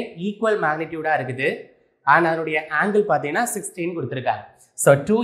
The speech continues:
equal vectors acting at an angle of sixty degree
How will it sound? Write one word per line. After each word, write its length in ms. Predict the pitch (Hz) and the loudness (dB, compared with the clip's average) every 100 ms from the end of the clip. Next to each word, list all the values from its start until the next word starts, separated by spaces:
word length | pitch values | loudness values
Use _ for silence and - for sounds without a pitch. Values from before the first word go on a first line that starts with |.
| 185 | -2
equal 240 | 185 196 180 | -6 -6 -4
vectors 360 | 156 - 175 214 - 139 | -4 2 2 2 -4 -8
acting 280 | 160 - 202 170 | -6 -2 -2 -4
at 80 | 143 139 | -4 -2
an 60 | 135 | -2
angle 220 | 156 160 156 | -4 0 0
of 60 | 165 - | -2 -8
sixty 300 | - - 180 131 | -12 -4 -2 0
degree 320 | 117 120 | -2 0